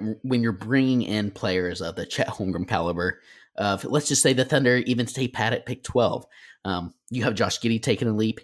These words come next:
You have Tre Mann hopefully taking a leap. And you have Shai continuing to grow. Those shot attempts are not going to be there unless you're, uh, again, he's getting these shot attempts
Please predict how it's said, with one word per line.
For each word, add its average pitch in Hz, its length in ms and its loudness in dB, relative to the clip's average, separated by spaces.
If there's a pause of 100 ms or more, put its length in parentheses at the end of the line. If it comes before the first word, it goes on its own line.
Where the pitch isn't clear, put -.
(120)
You 101 140 -6
have 98 160 -4
Tre 85 240 0
Mann 110 480 0
hopefully 113 320 0
taking 104 300 -2
a 98 60 -2
leap. 101 280 -2 (300)
And 104 120 -4
you 98 120 -4
have 104 160 -2
Shai 120 260 2
continuing 87 480 -8
to 80 80 -12
grow. 85 380 -6 (340)
Those 110 160 0
shot 120 240 2
attempts 127 320 -2
are 95 60 0
not 95 280 0
going 98 200 0
to 90 80 -2
be 92 160 -2
there 80 320 -6 (140)
unless 101 320 -2
you're, 95 240 0 (100)
uh, 92 160 0
again, 101 320 -2 (240)
he's 107 180 -2
getting 127 240 6
these 90 140 -2
shot 82 200 -2
attempts - 440 -8